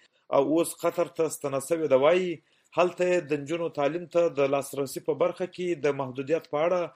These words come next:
د افغانانو اندېښنې واورېدې. میرمن کیرن ډیکر ازادي راډیو ته ویلي، که افغانان رښتیا هم زده کړو ته لاسرسی ونه لري، دوی به هیڅکله فقر ته ماتې ورنه کړي او نه به له نړیوالو سره سیالي وکړای سي.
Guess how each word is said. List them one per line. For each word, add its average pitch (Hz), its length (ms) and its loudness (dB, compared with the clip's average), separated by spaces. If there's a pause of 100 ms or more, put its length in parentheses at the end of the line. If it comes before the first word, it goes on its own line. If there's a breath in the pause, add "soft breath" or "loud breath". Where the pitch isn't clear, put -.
(240 soft breath)
د 143 240 4
افغانانو 147 540 0
اندېښنې 127 460 -4
واورېدې. 120 560 2 (360 soft breath)
میرمن 156 400 0
کیرن 170 400 0
ډیکر 180 320 2
ازادي 143 380 0
راډیو 151 300 -2
ته 135 100 0
ویلي، 185 340 2 (560)
که 156 60 4
افغانان 160 580 4
رښتیا 175 380 -2
هم 175 180 -8
زده 151 200 0
کړو 175 220 -4
ته 165 120 -2
لاسرسی 143 520 -2
ونه 139 280 -2
لري، 185 300 -2 (100)
دوی 160 240 -2
به 147 140 0
هیڅکله 175 500 -2
فقر 160 320 -4
ته 139 120 -6
ماتې 131 340 -4
ورنه 165 320 -2
کړي 127 300 -4 (200)
او 135 140 2
نه 165 160 0
به 165 220 2
له 143 180 4
نړیوالو 139 540 0
سره 165 240 -4
سیالي 135 360 -2
وکړای 113 380 -2
سي. 123 260 -6